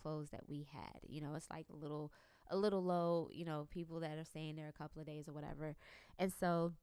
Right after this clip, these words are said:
Anthony was helping me fold the clothes, and I kid you not, after he would fold his undershirts, I would go back and refold it because he wasn't folding it the way that I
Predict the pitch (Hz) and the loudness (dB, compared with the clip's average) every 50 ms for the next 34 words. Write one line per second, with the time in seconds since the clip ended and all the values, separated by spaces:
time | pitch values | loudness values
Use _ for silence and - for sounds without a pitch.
0 | - - _ _ - - _ _ - _ - - - - - 196 196 202 202 - | -20 -20 _ _ -20 -20 _ _ -20 _ -20 -20 -16 -8 0 2 2 2 2 0
1 | 196 190 180 180 175 - - 196 190 185 - 185 175 170 170 170 - - 175 170 | 0 2 2 2 0 0 0 2 2 2 0 -2 -4 -4 -4 -6 -2 2 2 2
2 | 170 165 190 - - - 262 311 330 302 208 190 185 180 - - - - 190 185 | 2 2 0 -2 0 2 2 4 4 4 4 4 2 0 -4 -4 -2 0 2 2
3 | 180 175 175 165 - - - - 180 175 180 185 196 196 - - 214 214 214 214 | 4 2 2 0 -2 -6 -6 -2 0 0 0 0 0 -2 -4 -2 -2 -2 -2 -2
4 | 220 262 269 247 202 175 165 165 165 160 165 - - - - - - - - - | -2 -4 -2 0 0 0 0 2 0 0 -2 -4 -8 -14 -18 -20 -20 -20 -14 -4
5 | - 180 190 196 196 - 208 208 208 202 208 208 196 190 - - - 180 180 180 | 0 0 0 0 0 0 0 0 2 0 -2 -2 -2 -4 -4 -2 0 2 2 2
6 | 185 190 196 196 196 - - - 180 175 170 165 160 - - 165 156 156 156 - | 2 0 -2 -2 -4 -4 -6 -6 -6 -6 -6 -6 -8 -8 -6 -4 -4 -4 -6 -8
7 | - - 165 160 156 - - 156 160 165 160 165 165 170 - 170 165 160 160 160 | -6 -2 -2 -2 -2 -2 -2 -2 -2 -2 0 -2 -4 -4 -4 -6 -6 -4 -4 -4
8 | 165 156 - - 151 156 151 143 139 - - - - _ - 165 131 139 147 - | -4 -4 -4 -4 -2 -2 -2 -4 -6 -8 -8 -10 -14 _ -6 -4 -4 -4 -6 -10
9 | - - 175 160 156 147 135 147 151 117 - - - 147 135 147 135 139 117 - | -12 -8 -6 -2 -2 -2 -2 -2 -6 -10 -6 -6 -4 -4 -4 -6 -6 -8 -8 -8
10 | - 156 143 131 123 117 - 143 | -8 -6 -6 -6 -6 -8 -8 -8